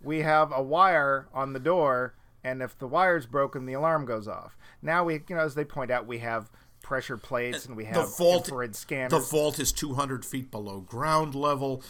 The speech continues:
Speaker 1: Right.
Speaker 2: There's, you know, motion detectors.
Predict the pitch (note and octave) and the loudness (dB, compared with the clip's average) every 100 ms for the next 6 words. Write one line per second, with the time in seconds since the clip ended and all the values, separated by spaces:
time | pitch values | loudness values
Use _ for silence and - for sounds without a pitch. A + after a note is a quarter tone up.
0 | - B2+ A#2 B2 A2 A2 - B2 G2+ F#2+ | -10 -6 0 0 -2 -8 -6 -6 -4 -8
1 | B2+ C#3 E3 C3 D3 C#3 C#3 - C#3+ C3+ | -4 0 0 -2 -6 -6 -8 -4 -4 -4
2 | - C3 B2 A#2+ A2+ - | -2 -2 -2 -4 -4 -6